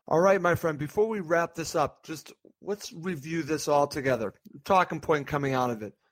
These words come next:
Out of the performances, what do you take from it? Do you learn anything going into the next match against Leicester City, which we'll be previewing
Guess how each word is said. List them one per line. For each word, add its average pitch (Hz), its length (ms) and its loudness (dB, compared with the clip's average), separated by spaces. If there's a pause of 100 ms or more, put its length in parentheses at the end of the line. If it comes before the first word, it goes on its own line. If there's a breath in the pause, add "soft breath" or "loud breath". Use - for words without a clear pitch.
(340)
Out 180 140 6
of 190 80 0
the 196 80 4
performances, 175 760 0
what 170 180 2
do 190 60 -4
you 185 120 -8
take 175 300 -4
from 151 260 0
it? 117 120 -10
Do 147 100 -10
you 143 260 -6 (480)
learn 175 440 6
anything 139 580 0
going 147 380 0
into 139 720 -6 (200)
the 127 80 -4
next 147 260 0
match 135 320 0
against 127 280 0
Leicester 127 320 2
City, 123 320 0
which 113 280 -6
we'll 123 100 2
be 117 160 -4
previewing 127 760 0